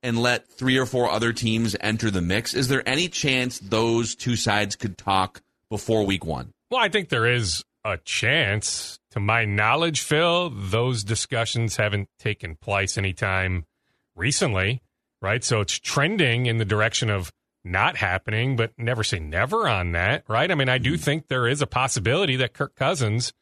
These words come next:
Speaker 2: is this team's quarterback in twenty twenty-four, right? So for that to take place,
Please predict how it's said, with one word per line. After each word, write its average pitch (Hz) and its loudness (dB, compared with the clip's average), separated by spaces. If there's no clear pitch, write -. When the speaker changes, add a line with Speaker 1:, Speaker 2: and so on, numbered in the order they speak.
Speaker 2:
is 147 -4
this 131 0
team's 151 0
quarterback 104 0
in 135 -2
twenty 123 2
twenty-four, 123 -2
right? 135 0
So 127 2
for 113 -2
that 123 2
to 131 -14
take 139 -4
place, 143 0